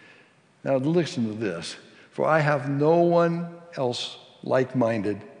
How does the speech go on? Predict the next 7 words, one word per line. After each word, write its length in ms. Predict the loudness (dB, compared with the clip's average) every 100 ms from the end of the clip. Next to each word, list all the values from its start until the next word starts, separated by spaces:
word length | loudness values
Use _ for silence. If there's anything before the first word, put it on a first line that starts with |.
| -20 _ _ 0
who 120 | 2
will 180 | 4 2
sincerely 720 | 0 -4 -2 0 2 0 -2 -6
care 280 | -2 -2 -2
for 200 | -6 -6
your 540 | -6 -4 -4 -2 -4 -8 -20 -20 -20 _
state." 500 | -12 -10 -10 -14 -18